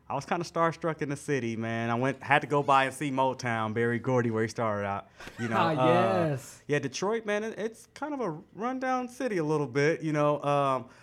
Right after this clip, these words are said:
Speaker 1: but Ford Field was very nice, state-of-the-art stadium, Detroit Lions Stadium, very beautiful. Um, the game wasn't as competitive.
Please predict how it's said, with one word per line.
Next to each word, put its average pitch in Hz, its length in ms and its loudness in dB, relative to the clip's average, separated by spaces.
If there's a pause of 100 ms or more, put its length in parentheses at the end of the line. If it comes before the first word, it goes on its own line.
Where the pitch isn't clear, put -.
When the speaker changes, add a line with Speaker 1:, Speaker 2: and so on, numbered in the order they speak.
(380)
Speaker 1:
but 160 360 2 (280)
Ford 160 300 0
Field 160 260 0
was 113 140 -6 (180)
very 131 340 2
nice, 117 300 -2
state-of-the-art 113 640 -2
stadium, 113 460 -4
Detroit 101 320 -4
Lions 104 280 -6
Stadium, 107 380 -6
very 104 300 -2
beautiful. 98 680 -8 (260)
Um, 113 480 0
the 117 80 -10
game 196 380 0
wasn't 147 400 2
as 127 240 -2
competitive. 131 720 -2